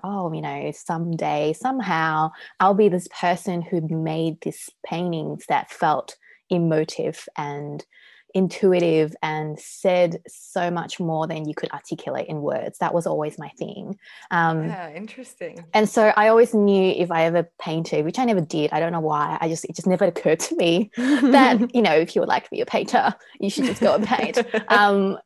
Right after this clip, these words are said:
Speaker 1: and, but I always knew I wanted to do abstract, even though I do know how to draw. I, I've trained, you know, like, I do life drawing, I, I did illustrations,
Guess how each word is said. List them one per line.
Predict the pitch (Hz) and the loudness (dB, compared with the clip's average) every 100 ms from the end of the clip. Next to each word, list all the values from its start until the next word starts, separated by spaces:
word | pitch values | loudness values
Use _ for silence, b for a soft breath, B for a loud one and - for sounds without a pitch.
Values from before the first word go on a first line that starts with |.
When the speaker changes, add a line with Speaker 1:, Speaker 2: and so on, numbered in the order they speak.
| _ | _
Speaker 1:
and, | 220 214 202 196 190 - - - | 4 4 4 2 0 -4 -10 -2
but | 170 | 4
I | 196 | 6
always | 190 190 | 6 4
knew | 190 | 2
I | |
wanted | 175 165 | 2 0
to | 165 | -4
do | - | -4
abstract, | - 156 - - - | -4 -4 -4 -4 -2
even | 220 233 | 0 2
though | 196 185 | 2 0
I | 170 | -2
do | 175 196 | 0 2
know | 190 175 | 2 2
how | 180 | 0
to | 160 | 0
draw. | 170 165 156 151 | 0 2 2 2
I, | - 156 156 - | 0 0 -2 -4
I've | 156 - | -6 -8
trained, | - 165 156 156 156 - | -6 -2 -2 -2 -4 -6
you | |
know, | 170 90 | -4 -4
like, | 92 | -4
I | - | -6
do | - | -6
life | - 202 - | -4 -4 -2
drawing, | 190 165 165 160 160 - - | 0 2 0 -2 -6 -8 -8
I, | - 165 - | -6 -6 -4
I | 151 | -4
did | 147 | -4
illustrations, | - 92 - 233 226 - 196 185 180 | -4 -4 -4 -2 -2 -2 -2 -2 -2